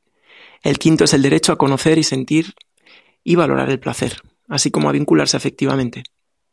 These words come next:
El sexto es el derecho a defender su privacidad e intimidad con relación a sus gustos y orientación sexual.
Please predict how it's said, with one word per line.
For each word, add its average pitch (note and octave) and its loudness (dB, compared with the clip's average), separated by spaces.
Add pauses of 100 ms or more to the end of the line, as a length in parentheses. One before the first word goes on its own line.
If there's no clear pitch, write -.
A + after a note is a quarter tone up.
(1500)
El D3+ 2
sexto E3+ 4
es D#3 0
el C3+ 0
derecho C#3+ 2
a - 2
defender C#3+ -2
su - -4
privacidad D3 2
e D3 -2
intimidad C#3+ -2
con D3 -2
relación C#3 -2
a C#3+ -4
sus C3 -6
gustos D#3+ -2 (420)
y D#3 -4
orientación D3 -2
sexual. B2+ -10